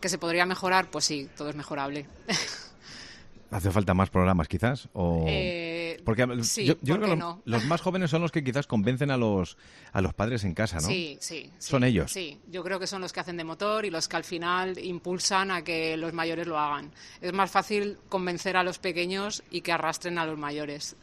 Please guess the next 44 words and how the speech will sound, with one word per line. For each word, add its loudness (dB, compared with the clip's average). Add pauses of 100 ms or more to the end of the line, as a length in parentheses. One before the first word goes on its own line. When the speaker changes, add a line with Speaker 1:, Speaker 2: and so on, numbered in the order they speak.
Speaker 1:
<laughs> -8
Speaker 2:
Habrá 2
que 2
decirle 6
a 6
los 6
nuevos 6
constructores 2
de 6
viviendas 4
que 0
las 0
cocinas -2
no 2
las 0
hagan 2
pequeñas. -2 (520)
Porque 0
si 0
tienes 2
que 2
meter 2
tres, 2
cuatro 0
cubos 2
en 0
la 2
cocina, 2 (880)
eh, 2 (160)
<laughs> -4
Speaker 1:
Bueno, 0
Speaker 2:
en 0
Speaker 1:
la 8
Speaker 2:
algunas, 6
Speaker 1:
basura 0
Speaker 2:
en 8
algunas 6
cocinas -2 (180)
<laughs> -14
hay 6
que -2
quitar 2
algún 4
mueble. 0